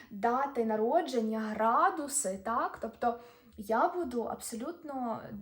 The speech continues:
детально про все розповідати. Про що ця подія і хто її найбільше відчує. Але відчують її усі. Тому що хочемо ми того чи не хочемо, але ми перебуваємо під впливом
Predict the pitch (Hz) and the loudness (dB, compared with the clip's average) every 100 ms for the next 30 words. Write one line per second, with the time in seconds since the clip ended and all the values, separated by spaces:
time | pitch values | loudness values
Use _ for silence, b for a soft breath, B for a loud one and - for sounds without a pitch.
0 | 190 202 240 - 233 330 339 240 214 226 | -12 -10 -8 -2 0 2 0 -4 -6 -8
1 | 214 254 285 - 254 240 196 190 208 254 | -4 -2 -2 -4 -6 -2 -2 -2 -4 0
2 | 320 - 381 466 453 440 381 339 359 359 | 0 2 2 2 2 -2 -2 0 2 0
3 | 359 B B B - 285 - 285 370 285 | -4 B B B -8 -6 2 2 2 0
4 | 277 240 240 202 254 - 262 247 - 254 | 0 2 2 0 -4 -6 -6 -8 -4 -2
5 | 220 220 - 226 226 - 349 427 370 240 | 2 2 4 2 0 -4 2 4 4 0
6 | 214 302 - 247 - 233 214 202 B B | -4 -4 -4 -4 -4 -4 -4 -6 B B
7 | 262 254 247 247 - 285 370 403 381 359 | -2 0 -2 -6 4 6 6 0 -2 -4
8 | 370 320 339 - 240 220 233 285 - 370 | -2 0 0 0 -2 -2 -2 -2 -2 -4
9 | 220 196 220 _ _ _ _ - - 247 | -4 -4 -10 _ _ _ _ -10 0 2
10 | 247 233 277 277 262 226 220 208 208 233 | 4 4 2 -4 -6 -4 -2 0 0 -2
11 | 320 330 254 - - 247 269 269 254 | -4 -4 -8 -10 -6 -2 0 0 0